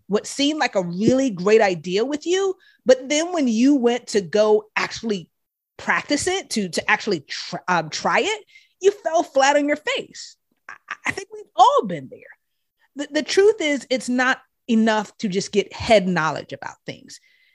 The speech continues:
You have to actually be able to do something with that knowledge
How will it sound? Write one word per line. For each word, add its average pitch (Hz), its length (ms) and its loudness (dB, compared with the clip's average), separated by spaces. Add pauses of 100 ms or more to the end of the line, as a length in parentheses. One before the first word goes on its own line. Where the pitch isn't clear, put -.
You 254 160 6
have 302 440 0
to 320 280 -2
actually 226 460 -2
be 202 400 -4
able 202 300 2
to 202 240 -10
do 202 420 0
something 185 580 -4
with 202 220 -2
that 170 260 -2
knowledge 202 560 -4